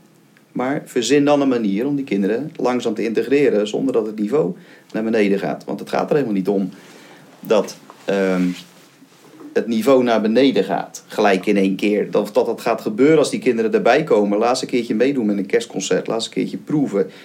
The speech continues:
Geef ze een stageplek in plaats van dat ze er gelijk helemaal tussen komen. En wij volwassenen bepalen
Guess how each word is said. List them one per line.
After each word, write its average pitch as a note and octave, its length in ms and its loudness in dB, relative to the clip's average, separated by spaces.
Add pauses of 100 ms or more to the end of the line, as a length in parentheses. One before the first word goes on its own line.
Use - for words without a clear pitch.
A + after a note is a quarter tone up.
(120)
Geef A#2 240 -2
ze A#2+ 120 -6
een G#2+ 100 0
stageplek G#2+ 800 0
in F#2+ 180 -6
plaats G2 240 -4
van G2 160 -2
dat F#2+ 140 -2
ze F#2+ 120 -6
er G2 140 -4
gelijk G2 280 -2
helemaal G2+ 260 -4
tussen A2 280 -2
komen. G2+ 380 0 (420)
En A2 380 0
wij A#2 220 6
volwassenen C3 440 2
bepalen A2 720 2